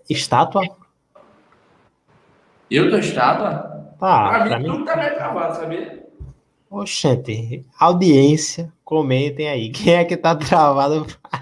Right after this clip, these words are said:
Speaker 2: Mas realmente, vou, vou, eu tô meio travado mesmo, eu tô meio travado, eu tô vendo aqui pelo, pela
Speaker 1: Audiência.
Speaker 2: janela aqui embaixo. Mas tu tá me escutando?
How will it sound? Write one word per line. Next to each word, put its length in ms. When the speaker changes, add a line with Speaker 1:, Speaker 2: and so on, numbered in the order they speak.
Speaker 2:
Mas 160
realmente, 480
vou, 200
vou, 260
eu 180
tô 140
meio 180
travado 440
mesmo, 380
eu 80
tô 100
meio 140
travado, 360
eu 80
tô 100
vendo 240
aqui 140
pelo, 480
pela 360
Speaker 1:
Audiência. 560
Speaker 2:
janela 240
aqui 80
embaixo. 460
Mas 180
tu 80
tá 100
me 80
escutando? 840